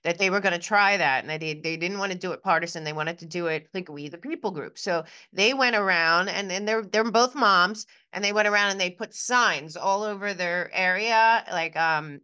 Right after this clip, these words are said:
and, and it basically said, "We, you know, something's wrong. We know something's wrong. It's up to us, David. Come stand with We the People and let's figure out a solution." And it gave, like, a time and a park. And they were like, "Oh, we don't know." And, like, fifty people showed up.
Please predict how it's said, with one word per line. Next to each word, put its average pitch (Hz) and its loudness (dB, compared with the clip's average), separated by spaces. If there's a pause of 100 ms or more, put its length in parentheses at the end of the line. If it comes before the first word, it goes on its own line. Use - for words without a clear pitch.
and, 160 -6
and 147 -6
it 165 -12
basically 170 -8
said, 160 0
"We, 254 -4
you 254 -10
know, 311 4
something's 185 -10
wrong. 165 -2
We 247 -4
know 214 0
something's 151 -8
wrong. 143 -4 (240)
It's 196 -6
up 226 0
to 180 0
us, 190 0 (120)
David. 165 -6 (400)
Come 240 0
stand 214 0
with 180 -8
We 226 -8
the 208 -4
People 208 -2
and 165 -4
let's 180 -6
figure 190 -2
out 170 2
a 160 -6
solution." 170 -8
And 156 -12
it 156 -10
gave, 175 -6
like, 160 -4
a 156 -8
time 202 0
and 156 -4
a 156 -4
park. - -4 (380)
And 185 -2
they 170 -2
were 170 -2
like, 175 -2
"Oh, 233 0
we 240 -2
don't 214 0
know." 175 2 (240)
And, 220 -8
like, 247 2
fifty 359 0
people 359 0
showed 185 2
up. 127 0